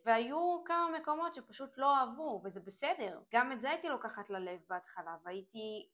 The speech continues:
מתוסכלת ומאוכזבת נורא, אבל לאט לאט למדתי, וזה הדבר, זה השיעור הכי חזק שלמדתי בכל עניין שיתופי הפעולה,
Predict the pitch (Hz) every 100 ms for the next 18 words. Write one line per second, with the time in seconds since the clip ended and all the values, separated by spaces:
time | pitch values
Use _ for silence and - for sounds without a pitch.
0 | _ - 208 202 - - - - 247 294
1 | 240 185 185 185 180 185 - 202 180 214
2 | 269 269 - 196 175 180 - _ 202 202
3 | 202 247 285 294 294 226 196 214 254 269
4 | 233 190 190 208 214 214 190 214 196 208
5 | - 226 214 - - - 254 254 233 233
6 | 233 233 196 190 208 208 208 208 202 190
7 | 190 - 208 202 196 - 190 202 202 180
8 | 185 208